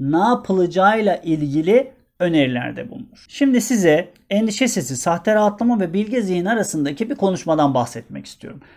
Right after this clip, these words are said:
Bu konuşma aslında bu anlattıklarımı net olarak size somutlaştıracak. Yani aradaki farkı görmenizi sağlayacak ki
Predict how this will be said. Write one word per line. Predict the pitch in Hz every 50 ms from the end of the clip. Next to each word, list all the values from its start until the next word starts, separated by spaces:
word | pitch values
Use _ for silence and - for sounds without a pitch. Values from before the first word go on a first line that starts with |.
| _ _ _ -
Bu | 196 302 -
konuşma | - 359 262 233 - - - 214 226 - -
aslında | 240 285 233 - - 180 156 165 202 294
bu | 320
anlattıklarımı | 247 214 190 175 165 160 - - - 160 - - 160 165 175 190 233 247 208 165 156
net | 175 226 254 247 - -
olarak | 170 165 156 196 240 247 247
size | - 165 185 202
somutlaştıracak. | 202 - 185 156 139 - - 120 - - - - - - - - - _ _ - - - _
Yani | - 175 165 165 156 143 - - - _ _ -
aradaki | 190 208 226 208 220 214 - 262
farkı | 247 - 220 196 196 196 233
görmenizi | 208 196 190 175 160 151 139 139 139 139 139
sağlayacak | - - 151 147 151 156 165 160 - 381 294 - -
ki | - 190 185 185 190